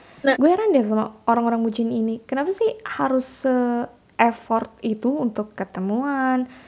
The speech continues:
Speaker 2: barengan, gitu-gitu? Risih dah liatnya.
Speaker 1: Lah, ya nggak apa-apa dong. Menurut gue tuh, itu tuh expression of love-nya mereka gitu ya. Mereka mengekspres kasih sayang mereka to each other dengan kayak spend time with each other. Terus tadi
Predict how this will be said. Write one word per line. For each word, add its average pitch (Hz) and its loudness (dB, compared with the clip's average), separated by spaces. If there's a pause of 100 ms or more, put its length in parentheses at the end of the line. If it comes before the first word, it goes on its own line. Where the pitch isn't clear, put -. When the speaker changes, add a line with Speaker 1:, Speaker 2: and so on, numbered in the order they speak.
(200)
Speaker 2:
barengan, 247 2
gitu-gitu? 285 2 (520)
Risih 339 4
dah 285 10
liatnya. 214 0 (400)
Speaker 1:
Lah, 269 8
ya 262 8
nggak 247 2
apa-apa 285 6
dong. 220 -2 (360)
Menurut 233 -14
gue 247 -2
tuh, 381 -2
itu 254 -10
tuh 403 -4
expression 247 -6
of 240 -8
love-nya 226 -6
mereka 220 -6
gitu 277 -4
ya. 233 2
Mereka 302 0 (160)
mengekspres 233 -4
kasih 254 -10
sayang 233 0
mereka 226 0
to 226 -2
each 247 -8
other 233 2
dengan 233 0
kayak 226 -4
spend 247 0
time 247 0
with 254 -10
each 233 -14
other. 240 -2
Terus 262 -6
tadi 226 -2